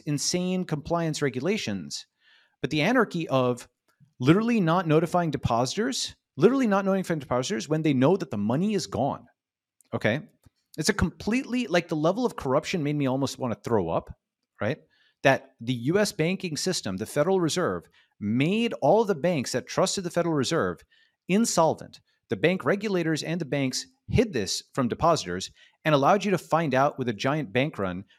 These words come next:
that was then blamed on depositors. That's literally what's happened. So first, let me pause there because that itself is bananas.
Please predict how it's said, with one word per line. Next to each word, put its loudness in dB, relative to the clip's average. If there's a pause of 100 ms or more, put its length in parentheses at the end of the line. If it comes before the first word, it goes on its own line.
that 2
was 2
then 2
blamed 4
on 4
depositors. -2 (1600)
That's 8
literally 2
what's 2
happened. -2
So 0
first, 2
let 2
me 0
pause 4
there 4
because -4
that 6
itself 2
is -2
bananas. -2